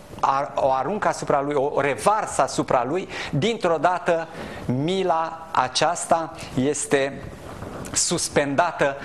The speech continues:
de dreptatea sa sau, dacă vreți, înlocuită de dreptatea sa. De ce? Pentru că aceasta este esența credinței noastre. „Poruncă nouă vă dau vouă, să vă iubiți unii pe alții așa cum v-am iubit eu pe voi.”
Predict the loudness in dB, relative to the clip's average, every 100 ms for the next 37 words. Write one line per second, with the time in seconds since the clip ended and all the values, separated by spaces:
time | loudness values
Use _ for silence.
0 | -6 0 2 2 0 4 2 4 0 2
1 | 0 2 2 4 2 2 2 2 2 2
2 | 2 2 0 2 0 2 2 2 2 2
3 | 2 4 0 2 2 0 -4 0 0 2
4 | 2 0 -2 -8 -4 0 2 2 2 2
5 | 2 2 2 0 2 2 2 2 2 2
6 | 2 2 2 0 0 2 -2 2 0 2
7 | 0 0 -2 -2 2 2 2 0 -2 2
8 | 2 2 0 0 2 2 2 2 2 2
9 | 2 2 -2 -6 -10 -4 0 2 2 0
10 | 0 -2 0 -2 -2 2 2 2 0 0
11 | 2 0 0 -2 0 -2 -2 -2 0 0
12 | 0 2 2 2 2 2 -2